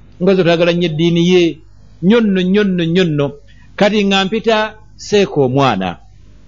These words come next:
Tusomye, tufuzi ba Seeka, ate tuli baana, laki? Kanga nti, "Oyo, yabbi ya Mungu, Se-, Seeka omwana, yabbi ya Mungu." Bwa-, bw'ati yalinamu ekiri mukazi wattu.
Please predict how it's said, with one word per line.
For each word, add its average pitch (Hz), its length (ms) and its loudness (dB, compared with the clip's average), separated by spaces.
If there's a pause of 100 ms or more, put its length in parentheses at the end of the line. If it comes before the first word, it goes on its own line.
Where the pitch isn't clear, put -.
(760)
Tusomye, 156 480 0
tufuzi 139 420 -2
ba 160 80 2
Seeka, 170 380 0
ate 160 160 -4
tuli 170 200 -2
baana, 175 300 0
laki? 170 240 -2 (220)
Kanga 214 200 2
nti, 214 100 -4
"Oyo, 240 220 0 (120)
yabbi 220 220 0
ya 202 60 2
Mungu, 196 120 -6
Se-, - 160 -12
Seeka 208 260 -4
omwana, 160 340 -4 (160)
yabbi 226 240 2
ya 220 80 0
Mungu." 180 220 -6 (100)
Bwa-, 208 160 -4
bw'ati 170 280 2
yalinamu 175 340 0
ekiri 156 240 0
mukazi 131 320 0
wattu. 117 420 -2